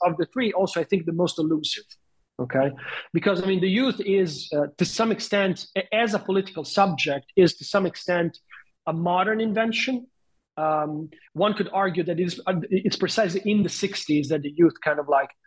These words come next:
comes onto the stage as a political agent. Okay, um, it was certainly kind of, like, you know, a, a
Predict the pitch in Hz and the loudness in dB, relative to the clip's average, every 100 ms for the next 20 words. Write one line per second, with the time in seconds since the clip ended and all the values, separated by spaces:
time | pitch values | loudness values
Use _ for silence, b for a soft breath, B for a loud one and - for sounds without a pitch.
0 | - 165 156 - 185 190 160 131 - 147 | 0 0 0 0 0 0 -2 -4 -4 0
1 | 143 135 127 - 147 147 131 - - 160 | 2 2 -4 -2 0 0 -2 -6 4 4
2 | 135 117 - 131 127 110 98 - - _ | 4 -2 -2 0 2 0 -4 -8 -8 _
3 | - 110 120 139 - B B B B - | -6 -2 2 0 -2 B B B B -2
4 | 147 147 147 196 180 180 - 208 196 170 | 0 0 -4 -2 0 0 0 2 2 0
5 | 170 160 156 151 - 143 131 127 135 | -2 -2 0 -2 0 0 0 0 -4